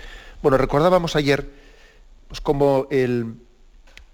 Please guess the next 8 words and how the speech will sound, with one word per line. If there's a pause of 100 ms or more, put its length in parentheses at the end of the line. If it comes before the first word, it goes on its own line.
(200)
el
politeísmo, (880)
aparte
de
ser,
pues,
un
pecado,